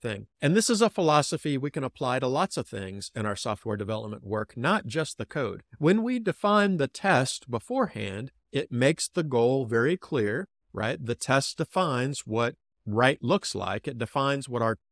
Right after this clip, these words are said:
our target state is, our goal is. It documents what we understand the right outcome to be, right? When I look at a test or I look at a written goal or a written standard, then I know at that time what our understanding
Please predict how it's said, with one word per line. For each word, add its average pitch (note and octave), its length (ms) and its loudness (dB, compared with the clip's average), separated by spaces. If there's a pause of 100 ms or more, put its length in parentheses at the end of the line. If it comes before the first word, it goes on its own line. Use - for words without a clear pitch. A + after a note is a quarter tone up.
(140)
our G#2+ 140 -2
target B2+ 500 -2
state - 460 -4
is, G2+ 400 -6
our G2+ 100 -4
goal G#2+ 360 -2
is. G#2+ 280 -6 (260)
It D3+ 280 0
documents C#3+ 880 4 (240)
what C#3 240 4
we C#3+ 240 4
understand C3+ 640 0 (100)
the A2 100 -4
right B2 300 2
outcome B2 540 -2
to G#2+ 160 -8
be, B2 500 2 (300)
right? A2+ 200 0
When A2+ 180 -2
I B2 120 0
look C3+ 260 -4
at A#2+ 80 -2
a A2 100 -2
test - 720 -2
or A2 80 0
I A2+ 100 0
look B2+ 260 -4
at B2+ 100 -2
a A#2+ 60 0
written A2+ 500 -6
goal B2+ 580 0
or A2 120 -4
a A2 80 -2
written A2+ 280 -6
standard, A2+ 680 -4 (200)
then B2 440 2 (100)
I C#3 280 2
know D3 560 2 (200)
at - 200 -4
that D3 260 0
time D#3 500 -2
what C#3 240 2
our D3 180 2
understanding B2+ 760 -4